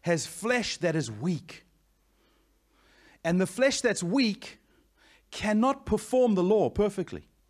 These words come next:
And so he says, "Whilst my flesh is, is weak, my spirit is willing." So in my mind, the law of God, the Mosaic law, comes to my mind and says, "Hey, you know right from wrong. You should fulfill right from wrong."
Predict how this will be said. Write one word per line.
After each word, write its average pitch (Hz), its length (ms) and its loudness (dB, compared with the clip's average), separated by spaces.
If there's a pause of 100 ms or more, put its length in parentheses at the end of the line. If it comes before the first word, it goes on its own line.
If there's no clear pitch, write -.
(380)
And 151 100 -4
so 202 120 0
he 185 80 4
says, 185 280 0 (200)
"Whilst 185 180 2
my 180 80 2
flesh 233 380 2
is, 180 240 0 (280)
is 165 200 0
weak, 220 200 0
my 170 120 0
spirit 262 340 0
is 180 100 0
willing." 220 300 2
So 196 240 2 (160)
in 240 140 2
my 220 120 6
mind, 214 720 6
the 185 100 6
law 269 320 6
of 202 120 2
God, 160 340 4 (140)
the 156 80 2
Mosaic 175 440 2
law, 156 300 4 (240)
comes 226 240 2
to 214 120 0
my 202 100 4
mind 196 280 2
and 175 80 0
says, 180 220 0
"Hey, 185 320 0 (240)
you 165 140 0
know 185 120 2
right 185 320 2
from 185 220 0
wrong. 131 240 -2 (240)
You 160 100 0
should 170 220 -4
fulfill 226 340 -2
right 156 200 0
from 131 160 -6
wrong." 101 120 -6